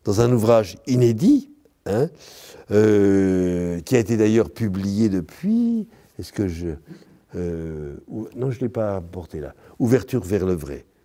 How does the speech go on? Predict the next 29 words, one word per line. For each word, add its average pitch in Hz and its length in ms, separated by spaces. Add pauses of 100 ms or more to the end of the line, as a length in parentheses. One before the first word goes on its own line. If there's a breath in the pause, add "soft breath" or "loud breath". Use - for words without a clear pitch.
(200)
euh, 90 240
sur 95 240
le 95 80
vrai, 71 320
donc 76 220
qui - 100
a 73 40
été 87 180
publié 87 340
en 90 80
quatre-vingt-neuf. 85 720 (1080 loud breath)
Hein, 104 220 (180)
euh, 95 920
donc, 113 520 (960 soft breath)
dont 143 260
nous 175 100
résumons 151 400
très 170 220
brièvement 139 440
les 117 200
idées 117 160
maîtresses 143 480
dans 120 140
le 117 60
premier 123 280
chapitre 120 320
du 185 80
présent 113 340
livre. 82 320